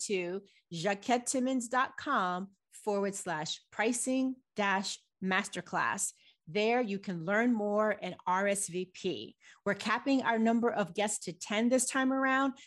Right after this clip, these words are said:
so check it out and grab a spot if you think this is right for you.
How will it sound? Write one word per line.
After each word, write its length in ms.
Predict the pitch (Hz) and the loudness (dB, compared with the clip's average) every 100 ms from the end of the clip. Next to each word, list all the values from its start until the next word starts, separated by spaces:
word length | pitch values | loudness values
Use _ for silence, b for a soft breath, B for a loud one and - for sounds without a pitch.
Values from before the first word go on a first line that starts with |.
| B | B
so 160 | 214 | -4
check 340 | 190 - 220 262 | -2 0 0 2
it 80 | |
out 260 | 233 247 - 190 | 2 2 0 -2
and 160 | 170 | -4
grab 260 | 180 185 226 | 0 0 0
a 60 | |
spot 420 | 226 - 214 180 - - b b _ - | -2 0 2 2 0 -8 b b _ -6
if 220 | 208 - | -6 -2
you 80 | 214 | -4
think 240 | 220 240 | -4 -4
this 160 | 247 262 | -4 -4
is 140 | 302 | 0
right 180 | 349 508 - | 0 0 -2
for 60 | |
you. 300 | 269 131 - | -2 -2 -4